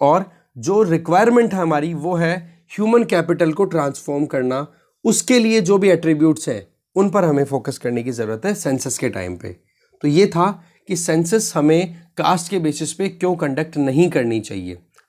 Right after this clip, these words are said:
अब आप मुझे कमेंट बॉक्स में बताओ कि सेंसस कास्ट बेसिस पे क्यों कंडक्ट करनी चाहिए, जो अलग-अलग पॉलिटिकल पार्टीज डिमांड कर रही है ना, वो।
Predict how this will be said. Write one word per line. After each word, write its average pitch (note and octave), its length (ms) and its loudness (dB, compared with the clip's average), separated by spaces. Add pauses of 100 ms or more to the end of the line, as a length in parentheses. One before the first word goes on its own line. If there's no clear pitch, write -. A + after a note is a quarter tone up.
अब D3 100 0
आप E3 160 2
मुझे E3+ 260 0
कमेंट D#3+ 340 0
बॉक्स E3 240 -4
में E3 100 -2
बताओ C#3+ 420 -4 (300)
कि F#3 80 -4
सेंसस E3 500 0
कास्ट E3+ 400 0
बेसिस D3+ 360 -4
पे E3+ 160 -2
क्यों F#3 280 0
कंडक्ट E3 440 -4
करनी C3+ 440 -2
चाहिए, G2+ 520 -8 (460)
जो C3 100 0
अलग-अलग C3+ 380 2
पॉलिटिकल C3+ 420 0
पार्टीज C3+ 360 0
डिमांड C#3+ 280 0
कर C#3+ 120 0
रही D3 140 -2
है D3 60 -2
ना, F#3+ 320 -6
वो। G#2 220 -6